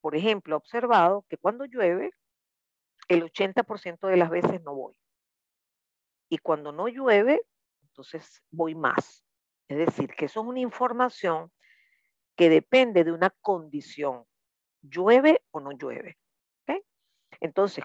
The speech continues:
cuando uno calcula la probabilidad de error con las condicionales, es más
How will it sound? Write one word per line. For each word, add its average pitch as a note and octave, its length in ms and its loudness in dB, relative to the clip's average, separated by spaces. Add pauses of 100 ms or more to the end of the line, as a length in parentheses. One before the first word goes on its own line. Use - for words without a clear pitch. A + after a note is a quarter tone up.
(100)
cuando D#3+ 420 2
uno E3+ 340 -4
calcula C4 640 2
la D3+ 140 4
probabilidad C#3 580 0
de D#3 60 6
error G3+ 320 -2
con C#3 140 -20 (100)
las D#3+ 180 -2
condicionales, A3 920 2 (500)
es G3 160 8
más A3+ 300 2